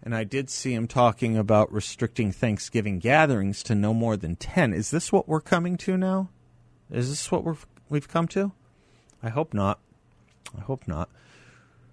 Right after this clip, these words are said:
Rudy Giuliani's in Pennsylvania arguing case for the Trump campaign there.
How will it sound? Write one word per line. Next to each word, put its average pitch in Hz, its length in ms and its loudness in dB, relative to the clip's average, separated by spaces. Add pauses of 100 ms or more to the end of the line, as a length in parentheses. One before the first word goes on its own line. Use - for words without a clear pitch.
(320)
Rudy 131 200 0
Giuliani's 113 680 2
in 95 120 -6
Pennsylvania 95 800 -2 (200)
arguing 92 540 -4 (960)
case 95 320 -4
for - 100 -10
the 82 100 -6
Trump 90 280 -6
campaign 85 640 -6
there. 90 340 0